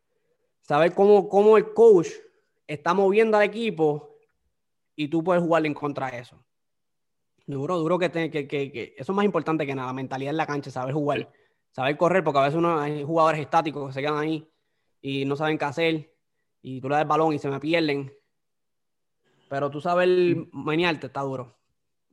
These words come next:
Speaker 3: Y algo que yo quiero añadir, perdona que te interrumpa,
Speaker 1: No,
Speaker 3: en
Speaker 1: no me
Speaker 3: cuanto
Speaker 1: interrumpa,
Speaker 3: a
Speaker 1: eso,
Speaker 3: lo,
Speaker 1: para eso
Speaker 3: en
Speaker 1: estamos.
Speaker 3: cuanto a lo de, en cuanto a lo de la defensa que Yaniel menciona, no, no es que Yaniel sea un mal jugador defensivo.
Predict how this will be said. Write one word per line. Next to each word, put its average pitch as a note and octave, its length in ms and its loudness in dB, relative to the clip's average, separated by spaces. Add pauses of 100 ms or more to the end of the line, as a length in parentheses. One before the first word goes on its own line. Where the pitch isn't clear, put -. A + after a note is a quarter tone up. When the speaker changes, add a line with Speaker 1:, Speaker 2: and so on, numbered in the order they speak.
(180)
Speaker 3:
Y C3 60 -8
algo C3+ 260 -4
que D#3+ 100 0
yo D#3+ 100 -2
quiero E3 180 -2
añadir, D#3+ 400 -4
perdona C3+ 320 -2
que C#3+ 80 -8
te D3+ 60 -12
interrumpa, D3 500 -8
Speaker 1:
No, C3+ 60 0
Speaker 3:
en D#3 60 0
Speaker 1:
no F3 60 0
me F#3 60 0
Speaker 3:
cuanto - 0 -
Speaker 1:
interrumpa, D#3+ 320 2
Speaker 3:
a B2+ 100 6
Speaker 1:
eso, B2+ 80 2
Speaker 3:
lo, C3 60 4
Speaker 1:
para D3 80 2
eso F3+ 80 -2
Speaker 3:
en F#3+ 40 -2
Speaker 1:
estamos. C#3+ 220 2
Speaker 3:
cuanto C#3 200 -6
a C#3 40 0
lo C#3 180 2
de, C3 420 0 (400)
en C3 160 -8
cuanto C#3 260 -2
a C#3 40 2
lo C3+ 140 4
de C3+ 60 4
la C3 140 4
defensa C#3 460 -2
que D#3+ 140 -4
Yaniel D#3 320 -6
menciona, D3+ 400 -10
no, C#3 240 -6
no C3+ 60 -4
es C3+ 120 -2
que E3 140 -8
Yaniel E3 500 -6 (540)
sea D3 140 -2
un D#3 160 -4
mal D3+ 200 0
jugador C#3+ 440 0
defensivo. C3+ 720 -6